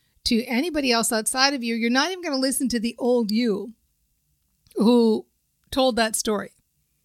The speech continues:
And you're not gonna allow yourself to tell stories like that anymore right now. Now, here's the thing. You can't stop thinking something, right?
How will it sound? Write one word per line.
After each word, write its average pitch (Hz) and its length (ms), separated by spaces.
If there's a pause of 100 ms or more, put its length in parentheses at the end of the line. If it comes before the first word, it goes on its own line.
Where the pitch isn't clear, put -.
(580)
And 254 120
you're 240 120
not 269 180
gonna 285 160
allow 233 220
yourself 233 360
to - 80
tell 220 180
stories 208 360
like 196 180
that 190 180
anymore 185 400 (140)
right 208 360
now. 196 320 (960)
Now, 226 140
here's 285 300
the 254 100
thing. 262 280
You 202 100
can't 294 300
stop 240 400
thinking 240 360
something, 185 440
right? 202 300